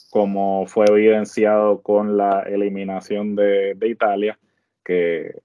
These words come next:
pues, no, no vamos a entrar en detalles en, <laughs> en cuanto a cómo se dio eso, pero, eh, pues, eh, es una clasificación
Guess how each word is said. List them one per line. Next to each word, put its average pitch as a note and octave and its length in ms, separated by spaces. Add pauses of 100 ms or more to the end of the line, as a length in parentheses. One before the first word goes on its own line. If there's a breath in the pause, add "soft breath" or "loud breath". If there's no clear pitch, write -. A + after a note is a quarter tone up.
(140)
pues, E2+ 180
no, F2 280
no F#2+ 280
vamos G#2 260
a G#2 40
entrar G2+ 340
en G2+ 120
detalles G2 540
en, F#2+ 220 (180)
<laughs> - 240
en G#3 120
cuanto G2+ 600
a F#2 140
cómo G#2 300
se A2 140
dio A2 280
eso, - 240
pero, F2+ 400 (100)
eh, G2 140
pues, D3+ 200 (420 soft breath)
eh, G2 300
es G#2+ 100
una B2 240
clasificación B2 920